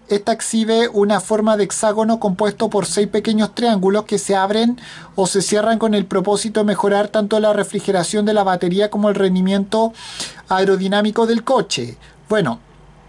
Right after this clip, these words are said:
en lo relativo a su posible nombre, o sea, Lambda,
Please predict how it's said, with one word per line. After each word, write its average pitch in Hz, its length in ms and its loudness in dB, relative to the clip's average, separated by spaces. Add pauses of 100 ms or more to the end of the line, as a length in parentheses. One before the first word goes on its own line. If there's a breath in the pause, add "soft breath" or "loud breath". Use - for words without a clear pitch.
(760)
en 196 120 2
lo 202 120 2
relativo 208 540 2
a 247 60 4
su 226 400 0
posible 226 440 0
nombre, 208 500 2
o 185 100 -2
sea, 208 400 0
Lambda, 202 580 0